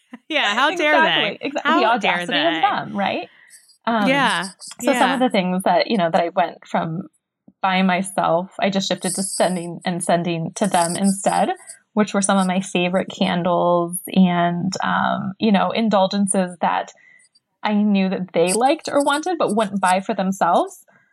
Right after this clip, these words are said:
Speaker 2: Um, and also with having two kids, it's also very easy to shift the spending to them. And one of the things I found myself wanting to do, unsurprisingly, was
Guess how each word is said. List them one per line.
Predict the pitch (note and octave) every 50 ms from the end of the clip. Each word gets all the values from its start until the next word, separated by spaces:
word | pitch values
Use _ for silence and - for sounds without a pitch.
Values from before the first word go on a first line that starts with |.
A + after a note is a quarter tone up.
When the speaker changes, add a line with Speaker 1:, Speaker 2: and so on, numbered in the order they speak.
| _ _ _ _
Speaker 2:
Um, | G#3+ G#3 G3+ G3 F#3+ F3+ F3 E3+ E3+ E3+ - _ -
and | G3+ G3+ F#3+ F#3+ F#3 -
also | G3+ G#3+ G#3 - G3+
with | F#3+ G3 -
having | - F#3+ F#3 F#3 F#3
two | F#3+ - F3+
kids, | D#3+ - - G3+ F#3 E3+ -
it's | - D#3+ -
also | F#3 E3+ - F#3 F3 E3+
very | E3+ F#3 F3 F3+ F3+ F3 -
easy | - F#3 E3+ E3+ F3+ F#3 E3+ E3+
to | - - - - F#3+ F3
shift | E3+ - - F3 F3+ - -
the | - F#3+
spending | F#3+ - - F3 F3+ F3+ F3 E3+ E3+ E3 E3
to | - - F#3
them. | E3 F#3+ F3 E3+ D#3+ E3 E3+ E3 E3
And | E3+ E3+ F3 D#3+ E3
one | F3 F3+ F3
of | F3 D#3+
the | F#3
things | F#3+ - F#3+ F3 E3 F3 -
I | F3+ E3+
found | - - F3 E3+
myself | F3 F3 F3 - F3 E3 - - - -
wanting | G3 F#3+ F3 F3+ F3+ F3
to | - - E3+
do, | E3 E3 E3 E3+ F3+ G3 - - - - - - - - - - -
unsurprisingly, | G3+ G3+ G3 F#3+ G#3 G3 G3 - F#3+ G3+ A#3+ A#3 G#3+ G#3 F3 E3 F3+ F3 E3+ G3+ G3
was | - F#3 E3+ F#3 F3 E3+ E3+ E3+ D#3+ - -